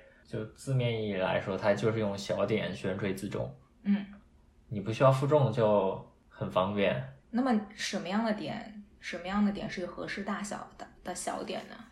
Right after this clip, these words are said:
Speaker 1: 嗯，你能，这个按照那个 Eva，那个西班牙的那个做那个攀岩的 researcher，
Speaker 2: 嗯。
Speaker 1: 他是，Eva 是一个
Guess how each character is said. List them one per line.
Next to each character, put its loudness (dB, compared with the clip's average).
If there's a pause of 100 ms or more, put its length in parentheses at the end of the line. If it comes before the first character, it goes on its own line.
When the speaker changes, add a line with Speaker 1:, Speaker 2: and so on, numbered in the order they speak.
(280)
Speaker 1:
嗯， -2
你 0
能， 0 (560)
这 0
个 6
按 8
照 12
那 8
个 6
Eva， 8 (140)
那 -2
个 8 (120)
西 -10
班 8
牙 10
的 8
那 4
个 8
做 4 (220)
那 -4
个 0
攀 0
岩 4
的 2
researcher， 0 (180)
Speaker 2:
嗯。 0
Speaker 1:
他 4
是， 0
Eva 6
是 -2
一 -2
个 0